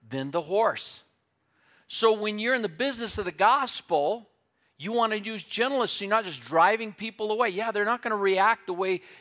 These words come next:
you think they should react because they're caught in Satan's trap. Have you happened this, have you've ever happened this before, but come across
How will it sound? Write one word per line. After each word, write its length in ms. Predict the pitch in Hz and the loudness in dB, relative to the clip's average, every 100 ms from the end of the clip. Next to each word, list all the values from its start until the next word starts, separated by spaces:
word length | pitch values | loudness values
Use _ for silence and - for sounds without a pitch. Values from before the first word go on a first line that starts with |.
| _ | _
you 220 | 127 180 240 | -10 -8 -8
think 260 | 214 196 | -8 -6
they 120 | 185 | -4
should 200 | 175 190 | -4 -4
react 680 | 165 170 170 202 165 - - - _ _ _ _ _ _ _ _ _ _ _ _ _ _ _ _ _ | -4 -2 2 2 0 -6 -20 -20 _ _ _ _ _ _ _ _ _ _ _ _ _ _ _ _ _
because 640 | - 151 170 165 151 131 - _ _ _ _ | -16 -10 -2 -2 -2 -8 -18 _ _ _ _
they're 100 | 151 | -12
caught 380 | 147 - 170 165 | -12 -6 -6 -6
in 40 | 139 | -10
Satan's 400 | - 170 156 - | -10 -10 -10 -14
trap. 540 | - 156 202 - - _ _ _ _ _ _ _ _ _ _ _ _ _ _ _ _ _ 123 | -14 -14 -14 -18 -20 _ _ _ _ _ _ _ _ _ _ _ _ _ _ _ _ _ -8
Have 200 | 131 135 | -8 -8
you 80 | 127 | -8
happened 360 | 131 156 180 | -4 -4 -6
this, 220 | 170 147 | -14 -12
have 140 | 147 127 123 | -12 -14 -16
you've 140 | 117 | -8
ever 140 | 143 135 | -8 -4
happened 340 | 143 151 160 | -4 -4 -6
this 180 | 151 - | -14 -14
before, 420 | 151 - 165 196 | -16 -12 -4 -4
but 200 | 156 135 _ _ _ | -2 -6 _ _ _
come 180 | - 165 | -8 -6
across 600 | 151 - 156 156 151 - | -6 -2 2 2 0 -14